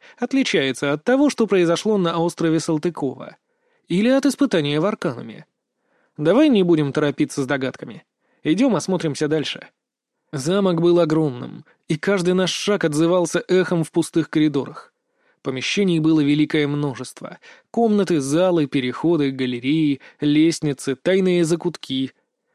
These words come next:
Мы бродили долго, но пока не нашли ничего интересного. Всё находилось в запустении. Стены поросли плющом, мхом, какими-то магическими кристаллами. В шкафах покоились истлевшие книги.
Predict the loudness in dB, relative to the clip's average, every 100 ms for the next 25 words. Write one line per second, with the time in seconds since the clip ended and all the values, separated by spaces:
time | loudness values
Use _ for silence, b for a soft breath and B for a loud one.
0 | _ -2 0 2 2 2 2 2 2 2
1 | 0 0 0 -2 -2 0 2 0 -2 -2
2 | 0 0 -2 0 0 0 -2 -2 -4 -10
3 | -16 -18 _ _ _ _ -2 0 2 2
4 | 2 2 2 0 0 -2 -4 -4 -2 -2
5 | -6 -12 -20 _ _ _ -6 0 2 2
6 | 0 0 -2 -4 -6 -4 -2 0 0 b
7 | b -6 -4 -2 0 0 -2 b b -4
8 | 0 2 2 2 0 0 -2 -4 -2 -2
9 | -2 -4 -4 -8 -6 -12 -16 -20 _ _
10 | _ -8 -4 -2 0 0 0 -2 2 4
11 | 4 2 -2 0 0 0 0 0 0 -4
12 | -6 -14